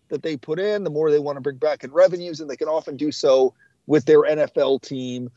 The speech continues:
or their Major League Soccer team or whoever else, or their tenants' concerts and things like that.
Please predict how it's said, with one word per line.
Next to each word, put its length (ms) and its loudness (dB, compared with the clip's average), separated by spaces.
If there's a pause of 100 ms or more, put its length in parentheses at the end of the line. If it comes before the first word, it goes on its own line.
(220)
or 180 6
their 100 4
Major 340 0 (340)
League 160 -8
Soccer 360 -4
team 480 -4 (400)
or 220 6
whoever 340 4
else, 220 0
or 60 -4
their 120 -4
tenants' 400 -12
concerts 480 -6
and 100 -6
things 200 -4
like 160 0
that. 180 0